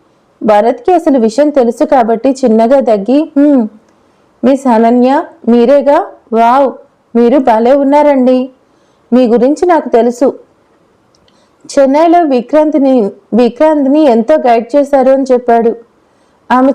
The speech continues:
చిన్నగా నవ్వి, కుందన చేయి పట్టుకొని, "మీరు దిగులు పడకండి,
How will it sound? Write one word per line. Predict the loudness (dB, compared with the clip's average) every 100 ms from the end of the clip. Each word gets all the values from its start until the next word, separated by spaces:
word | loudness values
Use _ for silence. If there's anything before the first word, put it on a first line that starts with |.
| 0
చిన్నగా | 0 2 0
నవ్వి, | 0 -2 0 0 -2 -12 _ _ _ -4
కుందన | 0 2 0
చేయి | 0 0
పట్టుకొని, | 0 0 -2 -2 0 0 0
"మీరు | 0 0
దిగులు | 0 0 0
పడకండి, | 0 -2 -2 -2 -2 -2 -2